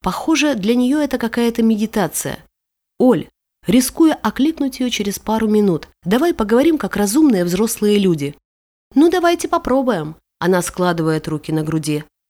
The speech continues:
«Рассказать вам, что я думаю?» Осторожно киваю, потому что мне очень не нравится ее тон, а девушка ставит передо мной чашку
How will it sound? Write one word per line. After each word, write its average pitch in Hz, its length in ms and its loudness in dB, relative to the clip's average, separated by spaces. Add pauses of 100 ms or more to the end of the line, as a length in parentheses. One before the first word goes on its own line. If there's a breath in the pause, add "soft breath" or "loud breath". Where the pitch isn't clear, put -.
«Рассказать 320 580 0
вам, 175 140 0
что - 180 -2
я 160 120 0
думаю?» 143 440 -4 (360)
Осторожно 165 560 -4
киваю, 254 460 -2 (160)
потому 277 300 0
что - 160 -2
мне 277 200 2
очень 285 360 -2
не 262 100 0
нравится 247 480 -2
ее 233 160 2
тон, 196 320 0 (260)
а 208 120 0
девушка 277 380 0
ставит 208 400 -2
передо 175 300 -2
мной 165 200 0
чашку 285 560 0